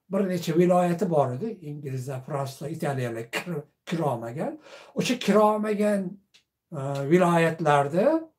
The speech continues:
qolgan Osmonlidan qolib ketgan, yo bo'lmasa, o'zi qo'mondonlik qilgan, do'stlari qo'mondonlik qilgan,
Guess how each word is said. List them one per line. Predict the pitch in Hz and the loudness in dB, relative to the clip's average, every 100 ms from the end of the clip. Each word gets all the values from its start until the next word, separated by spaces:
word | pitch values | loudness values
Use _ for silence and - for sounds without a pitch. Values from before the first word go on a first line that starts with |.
| _ _ _ _ _ _ _ _ _ _ - | _ _ _ _ _ _ _ _ _ _ 2
qolgan | 190 180 240 247 | 4 6 4 6
Osmonlidan | 202 196 233 185 185 180 | 2 2 -2 0 0 0
qolib | 190 202 | -2 -4
ketgan, | - 165 - 156 | -4 -6 -2 -2
yo | 151 | -2
bo'lmasa, | 151 143 131 175 170 | -2 -4 -4 -2 -2
o'zi | - 190 170 165 | 2 4 4 2
qo'mondonlik | 165 147 139 139 139 135 | 2 0 0 0 0 -4
qilgan, | 139 123 117 117 | -8 -8 -8 -6
do'stlari | 123 170 180 160 143 | 2 2 0 -4 -4
qo'mondonlik | 156 151 139 139 139 131 | -4 -6 -6 -6 -6 -8
qilgan, | 175 180 | -6 -4